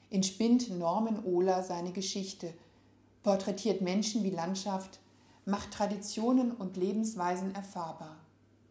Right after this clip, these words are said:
Ihm ist ein großartiger, historischer Roman gelungen, bei dem das Wort historisch seiner Bedeutung mehr als gerecht wird. Eine leise Lehrstunde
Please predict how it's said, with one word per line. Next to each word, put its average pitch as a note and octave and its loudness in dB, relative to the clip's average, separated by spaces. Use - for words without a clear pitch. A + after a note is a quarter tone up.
Ihm A3 2
ist B3 -4
ein G#3+ -2
großartiger, F#3 -4
historischer A3+ 0
Roman F#3 0
gelungen, F#3+ -4
bei F3+ -2
dem A3 4
das G3 -2
Wort F#3+ 2
historisch G#3 -2
seiner G3 0
Bedeutung F#3+ 0
mehr G3 0
als - -12
gerecht D#3 -12
wird. D#3 -14
Eine F#3+ 2
leise G#3+ 2
Lehrstunde F#3 -2